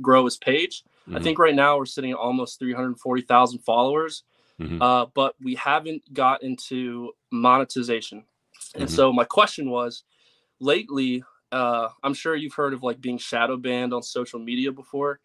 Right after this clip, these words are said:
Speaker 2: Mm-hmm.
Speaker 1: Uh, managing the data, I'm starting to notice that e-, if we're not shadow banned completely, we're starting to kinda have that roadblock. Um,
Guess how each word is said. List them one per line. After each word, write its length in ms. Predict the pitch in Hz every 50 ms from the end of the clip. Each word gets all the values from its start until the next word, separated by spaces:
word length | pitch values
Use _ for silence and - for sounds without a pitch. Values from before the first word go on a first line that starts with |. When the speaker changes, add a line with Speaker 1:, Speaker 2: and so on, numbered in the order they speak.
| _ _ -
Speaker 2:
Mm-hmm. 220 | 90 82 85 87 85 - _ -
Speaker 1:
Uh, 340 | 127 123 123 120 113 110 - _ _ -
managing 540 | 123 123 131 143 156 170 170 160 175 165 165
the 100 | 151 139
data, 480 | 135 127 123 135 147 160 160 175 170 _ _ _ _ _ _ -
I'm 160 | 117 127 127
starting 400 | 123 - - 139 139 143 147 143 -
to 140 | - 139
notice 680 | 123 117 117 120 123 127 143 143 139 - - - - - _ _ _ _ _ _
that 300 | 127 123 123 113 113 113 -
e-, 160 | 135 127 131
if 140 | 127 - -
we're 80 | 117 110
not 260 | 117 123 131 131 -
shadow 320 | - - 156 151 151 160
banned 340 | 156 156 160 160 160 170 165
completely, 500 | - 170 151 - 175 180 170 180 180 180
we're 180 | 165 135 123 113
starting 560 | - - - 127 117 120 123 131 131 135 127
to 120 | - -
kinda 300 | 131 - 135 127 127 123
have 320 | - 123 120 123 127 123 123
that 240 | 123 117 113 - - _ _ -
roadblock. 600 | - 107 113 117 127 131 135 143 143 147 151 156 _ _ _ _ _ _ _ _ _ _ _ _ _ _ -
Um, 480 | 123 123 120 117 117 117 110 113 -